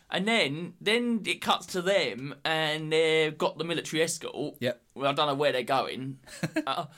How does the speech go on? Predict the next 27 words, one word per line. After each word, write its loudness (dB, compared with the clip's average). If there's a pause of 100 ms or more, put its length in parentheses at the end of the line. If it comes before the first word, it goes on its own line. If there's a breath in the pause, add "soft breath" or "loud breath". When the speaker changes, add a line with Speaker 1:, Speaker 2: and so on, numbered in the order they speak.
(260 loud breath)
Speaker 1:
but -2
then 2
in, -2
he 2
ha-, 2 (120)
they 2
must 2
have, -2
they 4
would -2
be, 0 (400)
they're 4
on 4
that 0
plane, 2
and -4
they -2
give -4
him -2
enough -2
time 0
to -2 (240 loud breath)
walk 0
from -2
whoever's 2
back 0
garden, 0